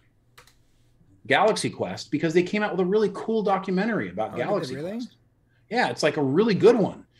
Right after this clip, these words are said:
Speaker 1: And I'm like, "Well,
Speaker 2: I gotta
Speaker 1: shit,
Speaker 2: watch
Speaker 1: why
Speaker 2: that.
Speaker 1: are we doing a definitive history if, uh, if, if they've al-, there's already a good one?" So I kinda wanna, like,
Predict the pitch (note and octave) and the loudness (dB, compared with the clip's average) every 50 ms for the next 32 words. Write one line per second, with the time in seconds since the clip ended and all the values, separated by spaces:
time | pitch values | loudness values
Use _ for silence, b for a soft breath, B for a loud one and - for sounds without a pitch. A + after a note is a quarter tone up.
0 | b b b b - B2 D3 D3 D#3 D#3 D3+ C#3 - F3 F3 D3 B2+ E3+ F#3+ F#3 | b b b b -6 -2 -2 0 2 2 2 2 2 0 -2 -2 -2 -4 -4 -2
1 | C4 A#3+ G3 - - D3 E3 F#3 - F#3 G3 F#3+ F#3+ G3+ G3 F#3+ F#3+ F3+ F#3 F3+ | 0 0 0 0 -2 -2 -2 -2 -2 -2 -2 0 2 0 2 2 0 -2 -4 -2
2 | - G3 F#3+ F#3+ F#3 - - G#3 G#3 G3+ - - G#2 F#2+ F#2+ A#2 B2+ - _ _ | -2 0 0 2 0 0 -2 -4 -6 -6 -6 -8 -6 -6 -6 -6 -8 -12 _ _
3 | _ _ _ _ _ _ _ - - C#3+ C#3+ C3+ C#3 - - D3 C#3 C3+ B2+ B2 | _ _ _ _ _ _ _ -2 4 4 4 4 2 0 2 4 4 6 6 4
4 | A#2 C3 C3+ B2+ - - - B2+ C3 B2+ D#3 D3 C#3+ D3+ D#3 D3+ C3+ B2+ D3 C#3+ | 4 2 0 -2 -2 -6 -2 -2 0 2 2 2 4 4 2 2 2 2 2 2
5 | C#3 D#3 D3+ D3+ C#3+ C3 C3+ B2 E3+ G3 F#3 C#3+ G#2+ F#2+ - - C3+ B2+ - - | 4 4 4 4 4 2 4 2 2 2 2 0 -2 -4 -4 -2 -2 -2 -2 -2
6 | - A3 C#4 D4+ B3+ G3 E3 D3 C#3 C3 B2 A2 F2+ - | 0 2 4 4 4 4 4 2 2 2 0 -2 -4 -6